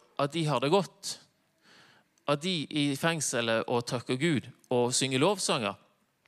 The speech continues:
Så, så det er jo liksom ikke det ytre som setter stemningen da. Eh, og det er sånn som Nehemja sier i,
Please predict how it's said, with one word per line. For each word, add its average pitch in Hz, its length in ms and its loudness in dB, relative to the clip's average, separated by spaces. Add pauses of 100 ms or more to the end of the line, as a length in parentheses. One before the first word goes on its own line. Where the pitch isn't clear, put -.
(800)
Så, 202 180 4
så - 160 2
det 247 140 4
er - 20 4
jo 240 80 0
liksom 247 240 0
ikke 240 200 0
det 226 120 0
ytre - 400 0
som 180 160 0
setter 143 320 0
stemningen 160 560 -2
da. 185 140 4 (880)
Eh, 143 320 0 (380)
og - 80 -4
det 180 80 2
er 190 60 0
sånn 208 100 2
som 180 140 0
Nehemja 175 520 2
sier 139 460 2
i, 131 140 -6